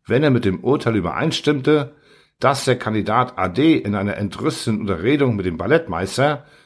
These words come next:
der Bismarcks Leben für fünfunddreißig Personen, sieben Pferden und drei Ulmer Docken choreografisch gedichtet, über mich gefällt hatte.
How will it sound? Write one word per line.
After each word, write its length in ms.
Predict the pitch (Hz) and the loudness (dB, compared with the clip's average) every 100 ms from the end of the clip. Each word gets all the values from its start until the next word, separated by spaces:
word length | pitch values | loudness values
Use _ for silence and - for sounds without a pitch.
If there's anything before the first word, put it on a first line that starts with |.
| - | -6
der 80 | 110 | -2
Bismarcks 560 | 107 170 123 117 113 - | 2 0 2 0 -2 0
Leben 280 | 135 151 | 0 2
für 120 | 127 101 | 0 -2
fünfunddreißig 640 | 135 151 117 117 117 - | -2 0 2 0 -2 -8
Personen, 480 | 98 92 139 156 107 | -4 0 2 2 0
sieben 320 | 104 151 110 | 0 -2 -2
Pferden 400 | - 127 147 131 | 0 2 2 0
und 140 | 104 | -2
drei 280 | - 101 143 | -2 0 0
Ulmer 240 | 131 117 104 | 0 0 2
Docken 340 | 127 135 120 | 0 0 -2
choreografisch 840 | - 107 95 80 101 131 107 - | 0 2 2 0 -4 -4 -4 -8
gedichtet, 540 | 85 80 147 156 156 - - _ _ - | -6 -4 0 0 0 -4 -20 _ _ 2
über 200 | 180 175 | 4 6
mich 220 | 107 - | 4 0
gefällt 420 | - - 123 101 | -2 2 2 2
hatte. 320 | 82 78 65 | -2 -6 -10